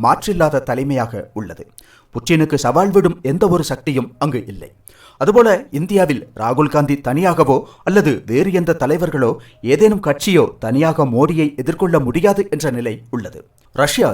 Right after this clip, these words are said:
ஜனநாயகத்தில் இருந்து சற்றே விலகியுள்ள ஒரு நாடாகும். ஆனால் இந்தியா ஜனநாயகத்தை உலகிலேயே மிகச்சிறந்த முறையில் பின்பற்றும் நாடாக உள்ளது. எனவேதான் இங்கு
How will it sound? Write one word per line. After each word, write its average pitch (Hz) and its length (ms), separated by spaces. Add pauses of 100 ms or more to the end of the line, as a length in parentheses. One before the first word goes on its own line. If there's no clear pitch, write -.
ஜனநாயகத்தில் 165 720
இருந்து 175 260 (120)
சற்றே - 260 (160)
விலகியுள்ள 156 640
ஒரு 131 240
நாடாகும். - 400 (440)
ஆனால் 202 280
இந்தியா 214 280 (240)
ஜனநாயகத்தை 160 640 (200)
உலகிலேயே 160 440 (140)
மிகச்சிறந்த 165 500
முறையில் 147 400
பின்பற்றும் 135 480
நாடாக 117 340 (180)
உள்ளது. 98 260 (460)
எனவேதான் 214 460
இங்கு 170 200